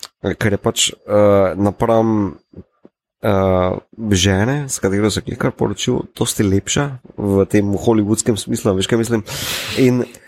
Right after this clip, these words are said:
iz tega je toliko malo morja humornih situacij, da se samo režiš. Mislim, ker je tako glupo, ker on je ful awkward človek, na vsak način, Will Forte je ful, ful zno-, dobro znal odigrati tistega tipa, ker, a veš, kao, ja, ja, vse okej, a veš, ampak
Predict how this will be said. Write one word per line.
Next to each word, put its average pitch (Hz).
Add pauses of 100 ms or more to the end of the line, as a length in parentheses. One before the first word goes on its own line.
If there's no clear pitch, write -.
(180)
iz 131
tega 143
je 113
toliko 147
malo 120
morja 113
humornih 110
situacij, 104
da 95
se 90
samo 107
režiš. 87
Mislim, 90
ker 104
je 98
tako 131
glupo, 113
ker 107
on 117
je 120
ful 127
awkward 101
človek, 101 (300)
na 110
vsak -
način, 120
Will 113
Forte 117
je 101
ful, 127 (280)
ful 127
zno-, 107
dobro 107
znal 107
odigrati 95
tistega 107
tipa, -
ker, 98 (340)
a -
veš, 110
kao, 127
ja, 156
ja, 139
vse 127
okej, 127
a 101
veš, 110
ampak 113